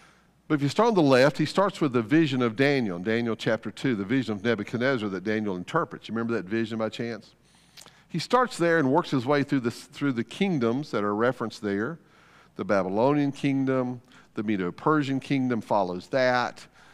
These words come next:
Um, I'm, yeah, the Medo-Persian kingdom, and then the kingdom of Greece, and then the kingdom of Rome. And he does all these, he puts together some Bible verses and some historical facts, and he comes to this.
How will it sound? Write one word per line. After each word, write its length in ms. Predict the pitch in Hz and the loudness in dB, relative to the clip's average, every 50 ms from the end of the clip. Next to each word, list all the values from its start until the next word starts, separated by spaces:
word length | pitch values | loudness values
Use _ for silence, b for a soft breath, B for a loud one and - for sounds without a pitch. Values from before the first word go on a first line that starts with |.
| b b b - | b b b -8
Um, 520 | - 98 95 92 92 92 90 90 90 95 - - | -4 -2 0 0 0 0 -2 -4 -6 -8 -8 -6
I'm, 220 | 123 120 113 113 - | -6 -6 -6 -8 -8
yeah, 240 | - 117 113 107 101 | -4 -2 -2 -2 -2
the 100 | 101 110 | -2 0
Medo-Persian 600 | 120 120 113 107 95 - 151 143 139 120 123 113 | 0 2 2 0 0 0 -2 -2 0 -2 -4 -6
kingdom, 460 | - 139 135 131 127 127 127 120 113 | -2 -2 -2 0 0 0 -2 -2 -2
and 100 | 101 101 | -2 -4
then 120 | 107 110 | -4 -4
the 80 | 104 101 | -6 -6
kingdom 360 | - - 131 123 117 107 101 | -4 -4 -2 -2 -2 -2 -4
of 140 | 95 87 - | -4 -6 -4
Greece, 360 | 107 120 127 131 127 - - | -2 -2 0 0 -2 -4 -6
and 100 | 107 104 | -4 -4
then 120 | 101 98 | -4 -4
the 60 | 90 - | -6 -4
kingdom 260 | - 123 117 104 90 | -4 -4 -2 -2 -4
of 160 | 87 85 82 | -4 -4 -2
Rome. 400 | 110 113 117 120 120 120 117 113 | 0 0 2 2 2 2 0 0
And 80 | 98 104 | 0 0
he 100 | 113 110 | 0 0
does 200 | 110 104 98 110 | 0 -2 0 0
all 180 | 104 113 117 | 0 0 0
these, 280 | 117 117 110 104 - - B B B B B | 0 0 -2 -2 -4 -10 B B B B B
he 120 | - 185 | -4 -4
puts 200 | 185 - 190 147 | 0 0 0 0
together 280 | - 135 123 131 127 120 | 0 2 4 4 4 4
some 240 | 107 - 104 98 92 | 2 -4 -4 -4 2
Bible 600 | 85 101 104 117 123 123 131 131 123 127 123 - - _ b b b b b b b _ - | 4 4 4 4 4 4 2 0 0 -2 -4 -10 -16 _ b b b b b b b _ -4
verses 560 | 95 120 131 135 131 - 143 135 131 127 - - | 0 2 2 2 2 0 2 2 2 0 -2 -6
and 140 | 92 107 | -8 -8
some 160 | 104 - 107 98 | -6 -6 -8 -8
historical 520 | 104 - - - 139 131 127 - 110 104 | -8 -8 -6 -2 -2 -2 -2 -2 -4 -6
facts, 460 | - - 127 127 127 131 - - - | -2 0 2 2 2 2 0 -4 -8
and 60 | 117 | -6
he 80 | 104 98 | -6 -6
comes 320 | - - - 135 135 127 | -6 -4 -4 -4 -4 -2
to 80 | - 127 | -4 -4
this. 320 | 120 127 131 131 127 127 | 0 2 2 2 0 -2